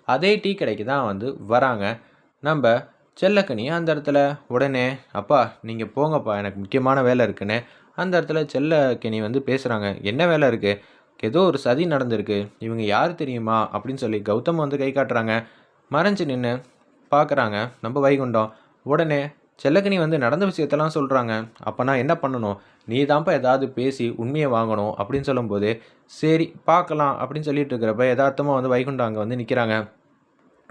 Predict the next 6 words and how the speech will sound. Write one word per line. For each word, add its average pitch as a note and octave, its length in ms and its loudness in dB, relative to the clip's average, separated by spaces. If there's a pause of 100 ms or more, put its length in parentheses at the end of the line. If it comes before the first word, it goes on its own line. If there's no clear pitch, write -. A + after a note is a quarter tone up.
(100)
"தம்பி, F3+ 300 2
யார் D3 300 2
தம்பி D3+ 240 -6
நீங்க? A2 260 -6 (520)
புதுசா G#3 340 -2
இருக்கே" C#3+ 320 2